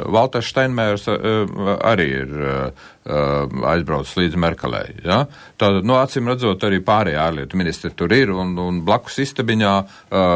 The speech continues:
rūpējas par to, lai kāda ideja tiktu formulēta visiem pieņemamā veidā. Tātad, bet, eh, bet, eh, bet, bet tātad, tas, tas no formālā viedokļa, kāda tipa dokuments, ar ko tas viss noslēgsies?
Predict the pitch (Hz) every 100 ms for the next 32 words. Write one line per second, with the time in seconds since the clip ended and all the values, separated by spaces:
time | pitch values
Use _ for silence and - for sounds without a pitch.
0 | 85 87 82 87 95 120 123 95 87 -
1 | 85 - 120 120 104 95 90 87 80 101
2 | 85 98 127 113 98 92 110 - 92 117
3 | 123 107 98 92 98 - 87 82 107 95
4 | 90 85 82 80 82 - - - - -
5 | _ 117 104 98 101 85 90 117 107 104
6 | - - 101 92 90 87 92 98 - 101
7 | 92 - - 92 101 98 - - 98 98
8 | 98 101 95 104 92 - 90 87 123 120
9 | 131 135 120 143 113 90 107 87 80 -
10 | - 113 95 101 143 101 190 196 165 156
11 | 147 - - 107 123 156 156 117 135 135
12 | 135 101 - 52 - - 50 -